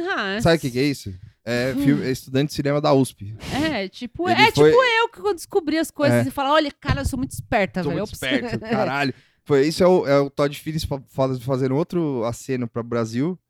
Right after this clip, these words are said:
Speaker 2: Quando ele veio, <laughs> quando ele veio pra cá, ele veio e ficou um tempo na usp.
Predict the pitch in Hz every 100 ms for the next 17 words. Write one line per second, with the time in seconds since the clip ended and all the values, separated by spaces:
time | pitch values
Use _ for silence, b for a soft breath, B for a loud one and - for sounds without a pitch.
0 | _ _ _ - 131 139 147 139 151 143
1 | - 139 147 143 147 147 143 131 - 139
2 | 170 151 147 139 147 151 147 143 139 -
3 | - 131 147 143 - 139 123 123 120 147
4 | 185 - 98